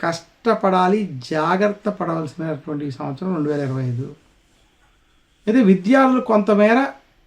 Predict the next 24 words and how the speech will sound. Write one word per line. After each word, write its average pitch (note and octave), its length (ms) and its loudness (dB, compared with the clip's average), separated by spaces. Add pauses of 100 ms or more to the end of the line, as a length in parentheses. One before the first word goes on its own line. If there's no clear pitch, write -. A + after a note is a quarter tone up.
(500)
అనుకూల A#3 500 2
ఫలితాలను G#3 500 2
ఈ - 20 0
సంవత్సరం G3+ 360 -2 (200)
పొందగలరు, E3+ 720 4 (540)
కానీ G#3 120 -4
కష్టపడాల్సినటువంటి E3 880 -4
స్థితి D#3 300 -12
కనపడుతుంది. C3+ 580 -6 (2500)
మొత్తం E3 340 2
మీద C#4+ 140 6 (100)
రెండు G#3+ 200 4
వేల B3+ 220 4
ఇరవై G#3+ 320 4
ఐదు A3+ 140 2
సంవత్సరం G#3 340 0 (180)
మిథున E3+ 280 4 (120)
రాశి G3+ 180 2
వారికి G3+ 260 2 (100)
మధ్యస్థం G3 600 -2
నుండి A#3 240 0 (240)
కఠిన A3+ 320 0
సమయం, G3+ 500 0 (500)
కఠిన A#3 280 4